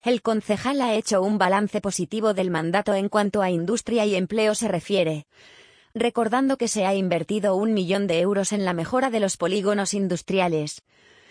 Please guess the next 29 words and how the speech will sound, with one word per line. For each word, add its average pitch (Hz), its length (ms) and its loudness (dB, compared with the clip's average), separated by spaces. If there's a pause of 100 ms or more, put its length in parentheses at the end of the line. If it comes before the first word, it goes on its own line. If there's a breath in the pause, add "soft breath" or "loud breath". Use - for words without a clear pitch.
(380 loud breath)
que 233 140 2
Petrer 226 360 2
está 214 320 0
en 190 100 2
el 165 140 0
ranking 190 460 -2
de 190 80 4
las 185 160 2
poblaciones 202 600 -2
con 180 220 -2
más 196 220 0
empresas 208 500 -2
de 190 80 2
la 175 100 0
Comunidad 170 520 0
Valenciana, 185 720 0
contabilizando 196 880 0
un 233 140 2
total 214 360 0
de 202 140 2
ochocientas 202 680 -2
cincuenta 196 520 -2
y 185 120 0
ocho 240 240 -2
empresas 208 540 -2
censadas 196 560 -2
en 185 120 0
la 175 120 -2
ciudad. 151 400 -4